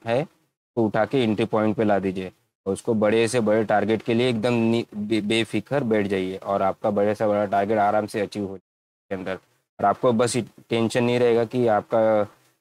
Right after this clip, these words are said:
स्टॉप loss पाँच से छः जाने के बाद वापस नीचे आ गया और हमारा stop loss मार दिया।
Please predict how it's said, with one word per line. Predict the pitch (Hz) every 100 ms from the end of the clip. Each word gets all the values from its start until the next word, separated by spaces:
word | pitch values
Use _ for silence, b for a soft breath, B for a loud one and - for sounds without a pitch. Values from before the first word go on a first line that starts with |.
| -
स्टॉप | 107 98 117 107 117
loss | 113
पाँच | 110 104
से | 110
छः | 110 110
जाने | 107 104 104
के |
बाद | 113
वापस | 107 98 113
नीचे | 110 98 117
आ | 104
गया | 107
और | 104
हमारा | 104 104
stop | 98 101 98
loss | 101
मार | 107 98 95
दिया। | 95